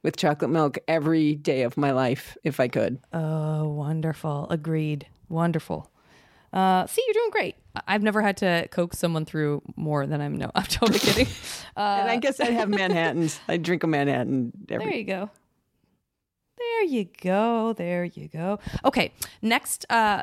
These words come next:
Speaker 2: next one is, um, three skills that you lack right now. They could be very practical, or they could be, you know, suddenly you can speak every language, or, you know, suddenly you can speak
Speaker 1: I
Speaker 2: Italian
Speaker 1: totally
Speaker 2: or
Speaker 1: have one
Speaker 2: whatever.
Speaker 1: right off the bat.
Speaker 2: Um,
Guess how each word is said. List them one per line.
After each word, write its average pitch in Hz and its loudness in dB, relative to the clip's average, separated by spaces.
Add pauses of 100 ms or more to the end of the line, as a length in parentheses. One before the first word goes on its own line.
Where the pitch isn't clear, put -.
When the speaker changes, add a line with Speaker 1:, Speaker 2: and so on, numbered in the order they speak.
Speaker 2:
next 214 -2
one 254 2
is, 185 -2
um, 165 0
three 226 0
skills 214 2 (220)
that 190 2
you 196 0 (160)
lack 185 0 (100)
right 196 2
now. 175 0
They 180 2
could 175 -2
be 170 0
very 160 -2
practical, 190 0
or 170 2
they 156 2
could 160 -4
be, 156 0
you 170 0
know, 147 2 (180)
suddenly 175 2
you 165 4
can 165 0
speak 165 0
every 156 2
language, 147 0
or, 147 2 (100)
you 156 -2
know, - -6
suddenly 160 0
you 175 2
can 185 -2
speak 214 0
Speaker 1:
I - 0
Speaker 2:
Italian 285 4
Speaker 1:
totally 240 2
Speaker 2:
or - 4
Speaker 1:
have 196 2
one - 2
Speaker 2:
whatever. - 2
Speaker 1:
right 185 4
off 180 0
the - -4
bat. 156 2
Speaker 2:
Um, 160 -4